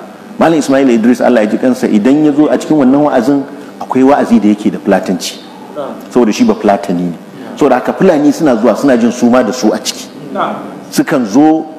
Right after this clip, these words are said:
su sani, su dan samu sani, su koma ya zuwa ga mansu, "Wallau ila qaumihim munziri." Sai su koma zuwa ga mutanen su, su ne musu, su ne musu wa'azi.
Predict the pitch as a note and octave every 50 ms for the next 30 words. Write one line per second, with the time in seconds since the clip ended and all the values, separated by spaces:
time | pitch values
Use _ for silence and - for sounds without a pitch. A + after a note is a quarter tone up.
0 | - - - - - - A2+ - - D#3+ D#3 E3+ D#3+ D3+ D3+ D#3 D3 B2+ - -
1 | - - A#2+ G#2+ D3 D3 C#3+ - C#3 B2 C3 D3 C#3 - E3+ E3 D3+ C#3 - C3+
2 | A#2 - D#3 F3+ F3+ E3+ D3+ C3+ B2+ A#2+ C3+ C#3+ C3 A2 A2+ A2+ A#2 A#2+ A2 -
3 | A2 A#2 B2+ C#3 D3+ - C#3+ B2 B2 - - C3+ C3+ C3 - A2 A2+ G#2+ A#2+ A#2+
4 | - - - - F3+ - - - - - - - - - D3+ D3+ - - - -
5 | C#3+ D3+ - - - D3+ D#3 D3 C3+ A#2 C#3 C3+ A#2+ A2+ G#2+ G#2 F#2+ G#2 G#2+ B2+
6 | B2+ C#3 A#2 B2 C3+ C3 - A#2+ G#2+ B2 A#2+ G#2 G2+ G#2 - - G2 F2 E2 -
7 | - - - A#2 G2+ G2+ G#2 - - G2 F#2+ F2 - F#2+ F2